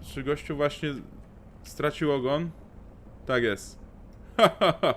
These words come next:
Strzelec w Tukasie jest upośledzony. Oficjalne info, no.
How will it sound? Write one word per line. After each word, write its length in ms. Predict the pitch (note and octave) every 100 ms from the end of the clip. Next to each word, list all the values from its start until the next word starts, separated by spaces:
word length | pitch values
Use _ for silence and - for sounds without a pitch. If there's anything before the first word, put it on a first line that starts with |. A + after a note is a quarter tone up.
| - - - - - - - - - - - - - - - - - - - - - - - - - -
Strzelec 400 | - F#3 F#3 F3+
w 60 |
Tukasie 340 | - E3+ E3 E3
jest 120 | C#3+
upośledzony. 600 | C#3+ D3 D3+ C3 A#2 G2 - - G2+
Oficjalne 580 | A2 B2 C#3 B2 A#2
info, 260 | A2 G2 F#2
no. 160 | F#2